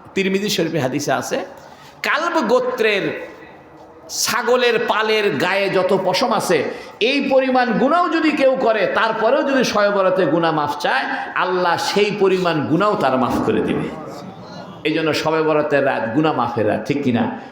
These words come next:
নাকি বন্ধু বান্ধব দল বেঁধে খালি এই মসজিদ আর ওই মসজিদ, এই মসজিদ ঘোরাঘুরি করার রাত? বহু ছেলেপেলে আছে শবে বরাতের রাতে এশার নামাজের পরে খালি হাঁটে, রাস্তা দিয়ে খালি গপ্প মারে, বিড়িও খায়, আবার কি বে করে, মোবাইল টিপে, কি করে না করে, দুনিয়া অন্ধকার,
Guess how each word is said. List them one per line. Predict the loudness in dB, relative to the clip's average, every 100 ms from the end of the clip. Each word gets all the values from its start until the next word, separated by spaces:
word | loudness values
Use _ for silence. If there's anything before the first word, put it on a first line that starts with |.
| -6
নাকি | -2 0
বন্ধু | 0 2 2
বান্ধব | 2 2 0 2
দল | 2 0
বেঁধে | 0 0 -2
খালি | 0 2
এই | 2 0
মসজিদ | -2 -2 0
আর | 2
ওই | 2 2
মসজিদ, | -2 -6 -2
এই | -2 0
মসজিদ | -2 -4 -2
ঘোরাঘুরি | 0 2 2 2
করার | 2 0
রাত? | -2 -4 -10 -16 -20 -20 -20 -4
বহু | 0 2
ছেলেপেলে | 2 0 0 0
আছে | 0 0 -2
শবে | 0 0
বরাতের | 2 0 2 0
রাতে | -2 -2
এশার | -2 -2 -4
নামাজের | -2 0 0
পরে | 0 -2
খালি | -2 -2
হাঁটে, | -4 -6 -10 -12 -20 -20 -20 -4
রাস্তা | -4 0 0
দিয়ে | 2
খালি | 0
গপ্প | 0 0 -2
মারে, | -4 -4
বিড়িও | -2 0 2 0
খায়, | -4 -10 -10 -18 -20 -8
আবার | -4 -2 -4
কি | -2
বে | -2
করে, | -2 -4 -4 -4
মোবাইল | -4 0 0 0
টিপে, | -2 -6
কি | -8 -8
করে | -6 -4 -2
না | -2
করে, | -4 -4
দুনিয়া | -2 -2 0 -2
অন্ধকার, | -4 -8 -8